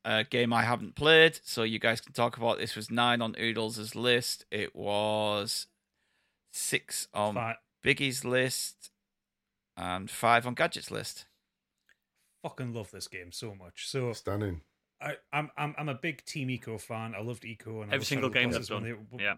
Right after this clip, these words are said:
Speaker 2: when they're out on
Speaker 4: I like Last
Speaker 2: P S two.
Speaker 4: Guardian as well. I like Last Guardian, I'll say it.
Speaker 2: La-, Last Guardian's not bad, but the fucking cat weagle thing got pissed me off by the end of it. Um, but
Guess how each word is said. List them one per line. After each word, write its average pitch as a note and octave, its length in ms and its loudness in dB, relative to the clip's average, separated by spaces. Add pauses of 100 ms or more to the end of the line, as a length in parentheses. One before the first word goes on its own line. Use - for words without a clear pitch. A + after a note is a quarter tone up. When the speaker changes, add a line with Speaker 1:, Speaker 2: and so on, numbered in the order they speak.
(240)
Speaker 2:
when C3 160 -8
they're B2 120 -2
out B2 100 -4
on A#2 120 -16
Speaker 4:
I C3 100 6
like D3+ 160 6
Last - 20 4
Speaker 2:
P D3+ 60 6
S C#3 80 4
two. C3+ 60 -2
Speaker 4:
Guardian D3 320 6
as C3+ 120 -2
well. C#3+ 320 4
I A#2+ 100 0
like B2+ 200 2
Last B2 180 -8
Guardian, C3 340 2
I'll B2+ 80 -2
say C3+ 280 0
it. B2 100 -8 (360)
Speaker 2:
La-, F3 100 -8 (320)
Last G3+ 220 0
Guardian's G#3+ 380 2
not G3+ 180 -2
bad, D3 340 2
but C#3 180 -6
the B2+ 140 -6
fucking B2 400 -8
cat D3+ 260 -6
weagle A2+ 320 -6
thing A2+ 200 -10
got A2+ 120 -10 (240)
pissed - 240 -8
me A2+ 100 -6
off A2 120 -8
by G#2+ 140 -8
the G#2 100 -6
end G2 120 -8
of G2 60 -12
it. G#2 140 -10 (120)
Um, C3 340 2
but C3 120 -2